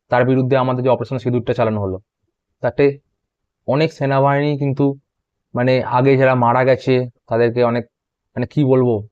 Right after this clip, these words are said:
তারা নিজের জীবনেরও চিন্তা করে না, কিছু করে না, but আমাদের রক্ষা করার জন্য তারা always কিন্তু রেডি। এবং তুই ঘরে বসে বসে ভিডিও করিস, দু চারটে ভিউজ কামাস, কিছু টাকা পয়সা কামাস,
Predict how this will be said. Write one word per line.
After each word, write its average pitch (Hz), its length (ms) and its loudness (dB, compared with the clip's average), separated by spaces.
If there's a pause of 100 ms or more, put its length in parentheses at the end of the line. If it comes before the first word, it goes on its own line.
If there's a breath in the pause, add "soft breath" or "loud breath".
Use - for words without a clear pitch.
তারা 117 160 0
নিজের 127 240 -2
জীবনেরও 135 400 -2
চিন্তা 127 300 -2
করে 127 160 2
না, 127 80 -2
কিছু 123 180 -2
করে 123 140 0
না, 127 60 -4
but 120 220 0
আমাদের 123 400 -2 (100)
রক্ষা 123 220 -2
করার 120 180 2
জন্য 127 120 0
তারা 117 160 0
always 110 340 0
কিন্তু 110 160 -4
রেডি। 95 240 -6 (760)
এবং 117 200 -2
তুই 143 260 0
ঘরে 139 280 2
বসে 156 200 2
বসে 151 240 2
ভিডিও 131 340 0
করিস, 131 380 0
দু 117 100 -6
চারটে 123 360 0
ভিউজ 120 280 -2
কামাস, 120 340 -2 (460)
কিছু 123 160 -4
টাকা 120 240 0
পয়সা 123 260 0
কামাস, 117 320 -2